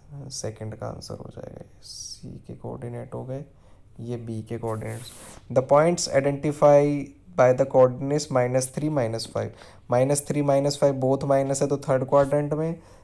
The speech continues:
थर्ड क्वाड्रेंट में माइनस फ़ाइव ये है, माइनस थ्री, माइनस फ़ाइव, सॉरी, माइनस थ्री ये है और माइनस फ़ाइव ये E पॉइंट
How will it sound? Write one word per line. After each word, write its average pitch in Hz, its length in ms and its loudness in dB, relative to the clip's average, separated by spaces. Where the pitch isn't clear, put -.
थर्ड 131 240 -2
क्वाड्रेंट 135 420 -2
में 139 120 -4
माइनस 131 520 -4
फ़ाइव 131 280 2
ये 123 260 -4
है, 143 200 -4
माइनस 135 460 -2
थ्री, 127 140 -4
माइनस 113 340 -4
फ़ाइव, 107 140 -8
सॉरी, 107 360 -8
माइनस 113 460 -8
थ्री 131 220 -6
ये 113 320 -8
है 139 240 -6
और 113 80 -10
माइनस 110 420 -10
फ़ाइव 120 220 -6
ये 104 220 -10
E 123 140 -8
पॉइंट - 340 -12